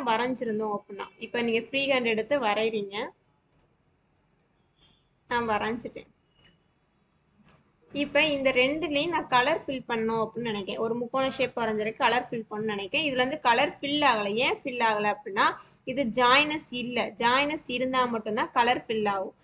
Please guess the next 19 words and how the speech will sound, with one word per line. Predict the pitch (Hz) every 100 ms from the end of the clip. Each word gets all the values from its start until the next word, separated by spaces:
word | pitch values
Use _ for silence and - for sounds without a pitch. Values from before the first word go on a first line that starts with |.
| _ -
அப்ப | 277 277 339
நம்ம | 320 269
என்ன | 262 302
பண்ணுவோம் | 277 247 240 233
அப்படின்னா, | 220 208 202 277 571 - - _ _ _
safe | - 240 247 -
tool | 247 214
எடுக்கிறோம், | 214 202 214 220 453 - _ _ _ _ -
track | 240 294 -
பண்றோம், | 311 254 196 254 277
ரெண்டு | 226 226 233
முனிகளையும் | 226 247 262 262 262
track | 214 220 -
பண்றோம். | 247 226 208 240 427 - -
இந்த | - 240
ரெண்டு | 240 254 269
முனிகளும் | 277 302 330 254
joins | 240 240 311 -
பண்ணணும். | 247 214 196 220